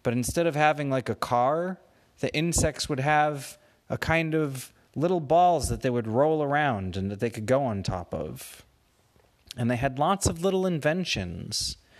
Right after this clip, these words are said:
And the insects were able to talk to each other. And they loved to laugh.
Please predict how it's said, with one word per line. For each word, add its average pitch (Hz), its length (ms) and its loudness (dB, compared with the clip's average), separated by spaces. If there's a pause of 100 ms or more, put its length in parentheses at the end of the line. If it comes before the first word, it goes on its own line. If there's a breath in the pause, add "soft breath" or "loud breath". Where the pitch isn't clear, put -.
(440 loud breath)
And 127 140 0
the 147 60 0
insects 180 500 0
were 170 120 0
able 170 240 0
to 135 120 -10
talk 156 420 -2
to 113 140 -2
each 95 180 -4
other. 90 540 -6 (460 loud breath)
And 123 120 0
they 143 100 2
loved 156 480 0
to 143 100 0
laugh. 139 800 -2